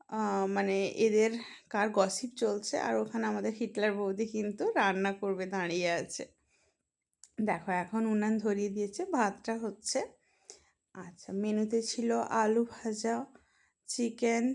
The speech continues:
চাটনি, পাঁপড়, মিষ্টি, আইসক্রিম, পান সবই ছিল মোটামুটি। আর এখানে আনাজগুলো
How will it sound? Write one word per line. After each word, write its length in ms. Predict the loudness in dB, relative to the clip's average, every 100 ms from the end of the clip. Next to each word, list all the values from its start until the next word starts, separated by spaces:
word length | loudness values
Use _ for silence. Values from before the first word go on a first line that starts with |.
| -4
চাটনি, 640 | -4 -2 -2 0 2 2 2
পাঁপড়, 640 | 0 -2 -2 2 4 4
মিষ্টি, 640 | 4 2 -2 -4 -2 0 2
আইসক্রিম, 680 | 0 -2 -4 -2 0 0
পান 420 | -2 -4 -2 -2 -2
সবই 380 | -4 -4 -2
ছিল 340 | 0 0 2 0
মোটামুটি। 640 | -2 -2 -4 -6 -8 -12 -14 _ _ _ _ _
আর 140 | -4 -2
এখানে 560 | -4 -4 -4 -4 -4 -4
আনাজগুলো 640 | 0 0 0 -2 -2